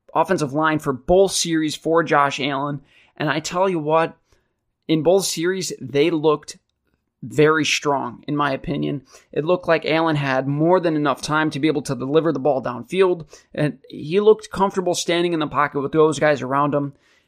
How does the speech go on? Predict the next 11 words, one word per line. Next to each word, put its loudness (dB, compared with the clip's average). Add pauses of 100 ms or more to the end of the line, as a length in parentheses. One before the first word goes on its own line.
(380)
A 0
far 4
better, 4 (220)
uh, 0
offensive -2
line -4
protection -2
than 0
was 2
last -2
year, -4